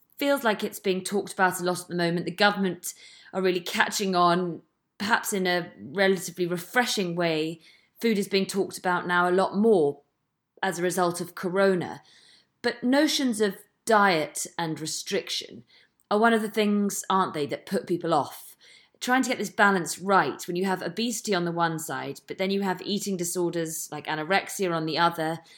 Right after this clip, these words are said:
and people associate a diet with something restrictive. Um, but that is not what you are about, is it? I mean, you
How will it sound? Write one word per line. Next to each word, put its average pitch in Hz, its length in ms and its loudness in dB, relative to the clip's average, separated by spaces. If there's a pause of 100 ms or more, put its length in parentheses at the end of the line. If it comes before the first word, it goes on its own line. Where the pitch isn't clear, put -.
(200)
and 196 140 -6
people 214 240 -2
associate 226 560 2
a 185 60 -4
diet 165 440 2
with 175 100 -6
something 170 320 -4
restrictive. - 840 -4 (680)
Um, 185 400 2
but 226 120 -8
that 277 260 -2
is 226 520 -2
not 196 680 2 (100)
what 175 180 -6
you 170 180 2
are 160 140 2
about, 151 460 0
is 156 120 -8
it? - 240 -6
I - 60 -10
mean, 180 160 -4
you - 100 -10